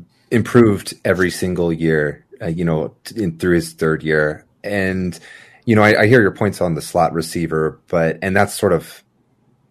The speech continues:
the position he sort of flexed out to play. But, you know, will defenses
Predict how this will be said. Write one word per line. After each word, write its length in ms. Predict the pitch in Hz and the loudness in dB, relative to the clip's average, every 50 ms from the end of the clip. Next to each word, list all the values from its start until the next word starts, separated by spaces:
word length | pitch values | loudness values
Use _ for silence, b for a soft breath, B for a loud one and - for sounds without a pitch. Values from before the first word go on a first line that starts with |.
| _ _ - | _ _ -12
the 80 | - | -10
position 380 | - - 82 90 85 - - 82 | -8 -6 -4 -4 -4 -4 -4 -6
he 60 | 78 | -8
sort 200 | 80 - 87 76 | -6 -6 -6 -6
of 80 | 76 - | -6 -6
flexed 320 | - 90 85 - - - | -4 -4 -4 -4 -2 -2
out 180 | 85 76 - - | -4 -4 -4 -6
to 80 | - | -12
play. 320 | - - 92 92 95 95 90 | -8 -4 -2 0 0 0 0
But, 480 | - - - - 85 82 78 73 - - b b b b b b b b b b b - | -2 -6 -4 -2 0 0 0 -2 -4 -8 b b b b b b b b b b b -10
you 140 | 135 104 | -6 -4
know, 100 | 85 82 | -2 -2
will 240 | 80 85 101 104 98 | 0 4 4 4 4
defenses 1080 | 82 - 117 110 107 - 113 104 98 - - 101 95 95 87 80 - - - - - | 4 2 0 0 2 2 0 0 0 0 0 0 0 0 -2 -6 -10 -14 -16 -18 -20